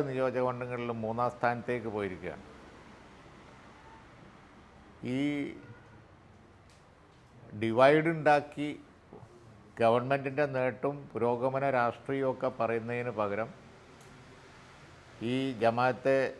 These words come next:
ഇസ്ലാമി, എസ് ഡി പി ഐ എന്നൊക്കെ പറഞ്ഞ് ഇങ്ങനെ, അതുപോലെ മറ്റു പല ചേരിതിരിവിന് ഇടയാക്കുന്ന വിഷയങ്ങളൊക്കെ പ്രചരണ വിഷയമാക്കി പോകുമ്പോൾ ഇടതുപക്ഷം ആലോചിക്കേണ്ടതാണ് അവരുടെ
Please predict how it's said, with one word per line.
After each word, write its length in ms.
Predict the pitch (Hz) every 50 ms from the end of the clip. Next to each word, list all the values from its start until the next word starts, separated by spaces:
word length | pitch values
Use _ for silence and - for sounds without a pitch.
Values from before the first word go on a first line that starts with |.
| - 120
ഇസ്ലാമി, 420 | 104 - - 127 127 123 127 127 120 113
എസ് 120 | 98 - -
ഡി 80 | 127 117 104
പി 80 | 117 123 127
ഐ 40 | 127 120 117
എന്നൊക്കെ 300 | 110 113 123 123 107 120 110
പറഞ്ഞ് 300 | 123 120 117 117 117 120 110
ഇങ്ങനെ, 300 | 107 110 117 120 120 117 107 - - - - - - - - - - - - - - - - - - - - - - - - 104
അതുപോലെ 460 | 110 110 120 123 127 131 131 131 131 127 123 123 - - - - 107 - - - - - - - - - - - 113
മറ്റു 300 | 120 110 - - - 165 135 135
പല 140 | 127 123 131 143 147 - - - - - - - - - - - - - - - - - - - - - - - - - - - - - - - - - -
ചേരിതിരിവിന് 680 | - 123 127 135 139 143 135 143 147 147 147 147 147 147 147 135
ഇടയാക്കുന്ന 500 | 120 127 131 131 127 117 - 131 127 135 131 123
വിഷയങ്ങളൊക്കെ 680 | 113 - - 123 123 127 131 131 127 127 127 - - 123 123 123 - - - - - -
പ്രചരണ 400 | 107 113 104 113 117 117 123 131 131 117
വിഷയമാക്കി 500 | 110 95 - 123 117 113 113 95 107 117 - -
പോകുമ്പോൾ 440 | 101 101 104 104 107 101 87 73 - - - - - - - - - 80
ഇടതുപക്ഷം 420 | 82 92 101 120 127 123 - 131 120
ആലോചിക്കേണ്ടതാണ് 640 | 120 127 135 139 117 143 143 147 143 139 123 95 80 - - - - - - - - - _ - - - _ - - - - - - - 95 98
അവരുടെ 380 | 101 98 113 120 123 123 143